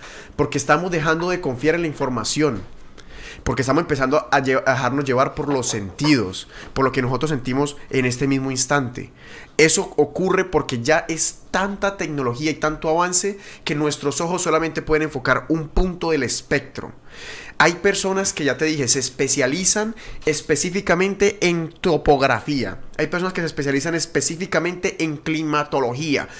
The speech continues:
Hay personas que dentro de la antropología hay ramas. Hay personas que, los médicos, médico general, médico de los huesos, médico de los pies, médico de las neuronas. El problema es que nosotros como seres comunes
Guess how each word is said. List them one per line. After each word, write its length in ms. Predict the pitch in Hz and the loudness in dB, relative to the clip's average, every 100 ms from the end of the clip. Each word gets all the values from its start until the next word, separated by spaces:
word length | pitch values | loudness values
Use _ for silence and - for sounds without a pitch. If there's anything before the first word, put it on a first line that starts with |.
| - | -6
Hay 100 | 139 | -4
personas 320 | - 165 175 | -4 -4 -4
que 120 | - | 0
dentro 240 | 147 180 185 | 0 0 0
de 40 | |
la 20 | 180 | -2
antropología 800 | 160 147 143 127 113 170 180 - | -2 -2 0 0 0 -2 -2 -2
hay 160 | 127 | -4
ramas. 640 | 120 - 156 151 107 90 - - - - - | -4 -2 2 2 0 -6 -10 -12 -18 -20 -8
Hay 140 | - 110 | -4 -4
personas 340 | 147 151 156 | -4 -2 -2
que, 200 | - - | -4 -6
los 140 | - 120 | -2 0
médicos, 580 | 131 165 156 101 92 - - - - - | 2 2 0 -4 -8 -10 -14 -14 -14 -10
médico 280 | 107 135 143 | 0 2 2
general, 480 | 143 117 123 143 143 | -2 0 0 0 0
médico 340 | 127 123 123 | -2 -4 -4
de 40 | 123 | -4
los 80 | 107 | 2
huesos, 320 | 151 143 143 | 2 2 -2
médico 380 | 135 131 131 127 | -2 -2 -2 -4
de 60 | |
los 140 | 113 - | -6 -6
pies, 280 | 165 147 143 | 0 0 0
médico 400 | 127 135 135 131 | -4 -4 -4 -4
de 80 | |
las 140 | 117 110 | -2 -2
neuronas. 520 | 107 131 151 147 147 - - - - - - - | -2 0 2 0 -6 -14 -18 -18 -20 -20 -20 0
El 140 | 139 135 | 0 2
problema 260 | 147 147 | 2 2
es 80 | 170 | 0
que 140 | - | -2
nosotros 500 | 170 151 - 165 180 | -2 0 2 0 -2
como 200 | 175 147 | -4 -2
seres 320 | 123 135 147 - | -2 0 0 0
comunes 640 | 147 139 165 170 185 - | -2 -2 -2 -2 -6 -10